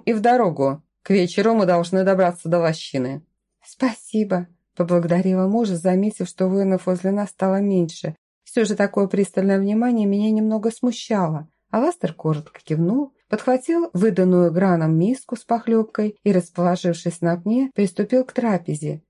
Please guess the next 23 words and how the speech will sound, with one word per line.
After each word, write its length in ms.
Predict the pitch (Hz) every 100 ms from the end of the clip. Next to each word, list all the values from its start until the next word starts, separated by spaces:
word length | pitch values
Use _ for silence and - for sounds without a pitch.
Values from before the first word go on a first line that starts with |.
| _ _ -
Я 180 | 285 370
же 120 | 196
допекла 460 | 175 170 175 180
ещё 320 | 170 160 - 160
две 200 | 156 175
лепёшки, 680 | 147 151 254 262 - 208 -
заполнила 840 | 190 208 185 175 160 170 190 214 220
их 140 | - _
и, 100 | 240
обжарив 500 | 226 190 220 202 180
с 100 | 180
двух 180 | 196 185
сторон 400 | - 185 190 175
до 80 |
готовности 720 | 170 180 185 185 170 170 -
сыра, 420 | 185 - 285 262 240 -
оставив 540 | 233 - 214 180 165
одну 300 | 175 170 175
для 220 | 156 165
себя, 480 | 165 - 160 220 262 -
вторую 380 | _ - 262 370
угостила 560 | 247 214 - - 285 294
Грана. 580 | 190 185 165 165 156